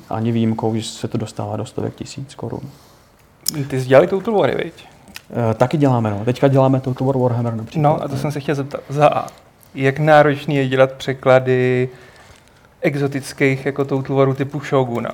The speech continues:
Speaker 2: Protože tam to musí být pekelný, vyhledávat si správný japonský termíny. A za B, jak děláte ten Warhammer?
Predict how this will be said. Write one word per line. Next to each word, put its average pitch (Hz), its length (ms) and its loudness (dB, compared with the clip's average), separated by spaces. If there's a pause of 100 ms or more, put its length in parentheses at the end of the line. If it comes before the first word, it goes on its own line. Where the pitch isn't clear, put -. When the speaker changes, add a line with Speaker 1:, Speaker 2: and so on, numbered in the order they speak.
(200)
Speaker 2:
Protože 127 320 -6
tam 127 200 -2
to 131 100 -6
musí 127 180 -6
být 139 200 0
pekelný, 131 520 0
vyhledávat 123 580 2
si 143 120 -8
správný 135 600 8
japonský 135 580 2
termíny. 131 400 0 (480)
A 135 80 -6
za 135 180 4
B, 135 200 4
jak 139 160 0
děláte 135 300 -4
ten 156 160 -8
Warhammer? 143 420 -8